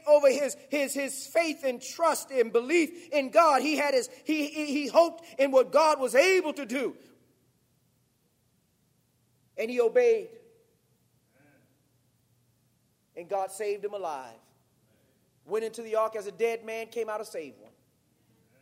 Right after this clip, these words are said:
When we go in the watery grave of baptism, you're going into that watery grave of baptism as a dead man. Amen.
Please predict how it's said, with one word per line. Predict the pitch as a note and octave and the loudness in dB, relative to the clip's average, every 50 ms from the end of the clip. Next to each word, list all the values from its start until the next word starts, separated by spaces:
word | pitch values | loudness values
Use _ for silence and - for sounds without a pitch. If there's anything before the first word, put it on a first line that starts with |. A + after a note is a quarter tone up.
| _ _ _ _ _ _ | _ _ _ _ _ _
When | C#3+ E3 | -16 -16
we | F3+ G3+ | -14 -10
go | G3+ G#3 G#3 G3+ | -8 -6 -6 -6
in | G3 | -8
the | G3 | -8
watery | F#3 G3 G3 G3 F#3+ G3 F#3+ | -6 -6 -6 -6 -8 -10 -12
grave | F3+ G3 F#3+ | -12 -12 -12
of | F#3 F#3 | -12 -10
baptism, | F#3 F#3+ G3 F#3+ - F3 D3 B2 B2 G#2 _ _ _ _ _ _ _ _ _ _ _ _ _ _ _ _ | -10 -10 -10 -10 -14 -16 -16 -16 -18 -20 _ _ _ _ _ _ _ _ _ _ _ _ _ _ _ _
you're | - C#4 E4 | -16 -14 -12
going | D#4+ B3+ A#3+ A3 A3 | -8 -8 -8 -8 -8
into | A3 - A#3 | -12 -10 -6
that | A3+ A3+ A3 | -4 -4 -4
watery | A3 A3+ A3+ A3+ A3 A3+ | -2 -2 -4 -4 -4 -6
grave | G3+ A3 A#3 A3+ | -8 -6 -6 -6
of | G#3 F#3+ | -6 -6
baptism | A3+ A3 G#3+ A3 B3+ D#4+ F#3+ - G#3+ | -6 -6 -6 -8 -12 -14 -12 -8 -6
as | G#3 G#3 G3 | -6 -6 -6
a | G#3 | -8
dead | F3+ B3 D4+ D#4+ - F#3+ | -6 -6 -6 -6 -8 -12
man. | D#3 C#3 - - _ _ _ _ _ _ _ _ _ _ _ _ _ _ _ _ _ _ _ _ _ _ _ _ _ _ _ _ _ _ _ _ _ _ _ _ _ _ _ | -16 -16 -16 -18 _ _ _ _ _ _ _ _ _ _ _ _ _ _ _ _ _ _ _ _ _ _ _ _ _ _ _ _ _ _ _ _ _ _ _ _ _ _ _
Amen. | - D3+ F#3+ B3 D4 D4 E4+ - - E4+ E4 D4 C4 | -12 -10 -10 -10 -10 -12 -16 -16 -16 -16 -16 -16 -18